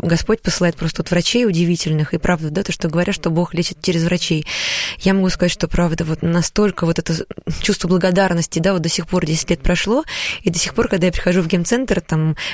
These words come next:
уже не на обследование, да, а просто вот, например, э, э, к, с-, к своим врачам, знакомым, э, навестить или, э, фонд, который тоже работает в гемцентре, я испытываю просто вот это, ну,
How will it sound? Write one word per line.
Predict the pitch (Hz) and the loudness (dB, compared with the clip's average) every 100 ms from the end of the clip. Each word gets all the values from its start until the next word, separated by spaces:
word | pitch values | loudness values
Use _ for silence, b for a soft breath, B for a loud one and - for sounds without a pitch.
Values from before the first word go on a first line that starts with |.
| - - | -8 -2
уже | 180 180 | 0 0
не | - 180 | 2 2
на | 175 | 2
обследование, | - 202 262 220 165 | 2 2 4 4 2
да, | 165 | 2
а | 165 | 0
просто | - 175 - | 0 0 0
вот, | 156 160 | -2 -2
например, | 156 156 156 | -2 0 0
э, | 156 160 147 B B B - | 0 -2 -4 B B B -4
э, | 170 160 156 | 0 2 2
к, | - 175 160 | 2 2 2
с-, | - 160 160 - _ - - - | 0 -2 -2 -6 _ -20 -18 -6
к | - | -2
своим | - 180 | 2 4
врачам, | 175 175 208 190 | 4 4 2 4
знакомым, | 175 175 175 165 160 160 | 0 2 2 2 0 0
э, | 165 156 | 0 0
навестить | 156 160 170 - 208 - | 0 2 0 0 -2 0
или, | 156 160 160 151 143 - | 2 2 2 0 -2 -6
э, | - B B B B | -8 B B B B
фонд, | - - 185 180 165 165 | -6 0 2 2 2 0
который | 165 - 165 | 0 0 0
тоже | 160 156 156 | 2 0 0
работает | - 156 156 - 156 160 | 0 0 0 -2 -2 -2
в | 147 156 156 | 0 0 0
гемцентре, | 160 160 160 240 285 220 B B B B - | 0 0 2 2 2 0 B B B B -2
я | 175 185 - - | 2 2 2 -2
испытываю | - 262 - 190 | -2 -2 0 0
просто | - 190 - | 2 0 -2
вот | 175 | -4
это, | - - - | -2 -4 0
ну, | 196 | -2